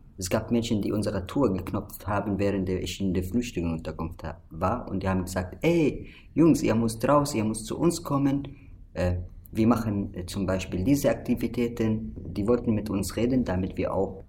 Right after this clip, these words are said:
ihre Kultur lernen, zum Beispiel, weil wir ganz fremd waren und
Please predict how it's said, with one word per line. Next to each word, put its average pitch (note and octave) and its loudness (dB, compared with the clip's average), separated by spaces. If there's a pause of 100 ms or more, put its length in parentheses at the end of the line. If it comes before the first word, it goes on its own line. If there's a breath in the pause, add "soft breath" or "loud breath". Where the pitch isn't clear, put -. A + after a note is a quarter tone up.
ihre F#2 0
Kultur A2+ 2
lernen, A2+ 4
zum G2+ -2
Beispiel, G2 0
weil F2+ 2
wir F#2 -2
ganz G2 -2
fremd C#3 4
waren G#2 2
und F#2+ -2